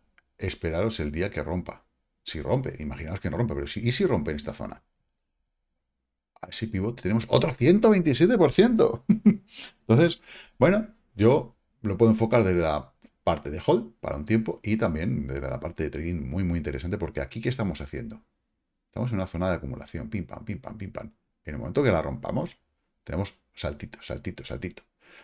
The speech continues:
¿vale? Bueno, ya cada uno que se toma lo que yo veo aquí, pues como, como crea conveniente. Evidentemente,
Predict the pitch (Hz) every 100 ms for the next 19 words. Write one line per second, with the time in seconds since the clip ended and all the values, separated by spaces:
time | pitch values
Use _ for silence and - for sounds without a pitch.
0 | _ - - - - - - - _ 175
1 | 220 220 135 143 131 135 160 127 123 120
2 | 113 127 120 104 95 92 92 90 85 107
3 | 104 98 87 87 117 101 92 - 107 113
4 | 110 92 87 82 82 82 78 101 98 71
5 | 95 101 87 71 82 82 82 82 90 87
6 | 82 78 -